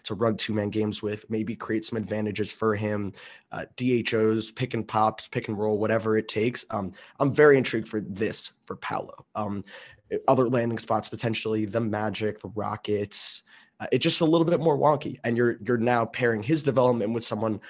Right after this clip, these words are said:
like Jalen Green's development, who is also figuring out stuff on the ball. Uh, now you get a lot of variables at once. With Haliburton, you know what you're getting,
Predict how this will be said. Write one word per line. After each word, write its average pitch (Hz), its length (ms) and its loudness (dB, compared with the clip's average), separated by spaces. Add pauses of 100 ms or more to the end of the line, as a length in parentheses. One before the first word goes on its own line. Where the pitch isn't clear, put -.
(120)
like 113 140 -4
Jalen 135 240 4
Green's 208 240 8
development, 95 400 -2
who 117 100 0
is 123 80 2
also 151 240 4
figuring 98 360 -6
out 92 120 -10
stuff - 260 -8
on 101 140 -2
the 92 60 -6
ball. - 280 -10 (120)
Uh, 98 160 -6 (400)
now 104 260 -4 (180)
you 113 120 -6
get 117 200 0
a - 80 -4
lot 110 200 2
of 104 40 -6
variables 113 420 4
at 98 80 -2
once. - 360 -8
With 104 100 -6
Haliburton, 110 520 4
you 107 100 0
know 107 140 0
what 120 160 -2
you're 135 100 0
getting, 104 400 -2